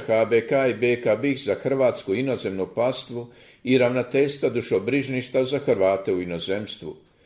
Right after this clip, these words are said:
Izrazili su zahvalnost članovima spomenutoga vijeća i djelatnicima dušobrižništva, a posebno svim svećenicima, đakonima, časnim sestrama i pastoralnim suradnicima i suradnicama u hrvatskim župama i misijama širom svijeta.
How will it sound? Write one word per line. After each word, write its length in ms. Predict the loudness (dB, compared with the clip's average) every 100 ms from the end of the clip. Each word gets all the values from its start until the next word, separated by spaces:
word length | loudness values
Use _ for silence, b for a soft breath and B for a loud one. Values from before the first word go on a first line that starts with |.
| b b b
Izrazili 680 | -8 0 2 4 2 2 2
su 160 | 0
zahvalnost 760 | -2 -2 4 4 4 2 -4 -6
članovima 540 | -6 -2 -2 -2 -4
spomenutoga 760 | -6 -4 -4 -2 -4 -4 -2 -2
vijeća 540 | 0 0 0 0 0
i 80 | 0
djelatnicima 760 | 2 2 2 0 -6 -6 -4 -4
dušobrižništva, 1120 | -4 -4 -2 0 -2 -4 -6 -6 -2 -2 -2 B B B
a 140 | -2
posebno 640 | 2 4 4 4 0 0 -2
svim 380 | -4 -4 -4
svećenicima, 840 | -4 0 0 0 -4 -4 -6 -4 -4
đakonima, 640 | 0 0 0 -2 -4 -4
časnim 460 | -4 0 -2 -2 -6
sestrama 580 | 0 0 0 -2 -2 -2
i 140 | -2
pastoralnim 600 | -2 -2 0 2 2 0
suradnicima 800 | -4 2 2 2 0 -6 -4 -2
i 60 | -2
suradnicama 760 | -2 2 2 0 -4 -4 -2
u 60 | -2
hrvatskim 600 | 2 4 2 0 -6 -6
župama 600 | -2 -2 0 -2 0 -2
i 80 |
misijama 560 | -2 -4 -4 -2 0 -2
širom 440 | -4 -4 -2 -2
svijeta. 640 | -6 -6 -2 -2 -2 -10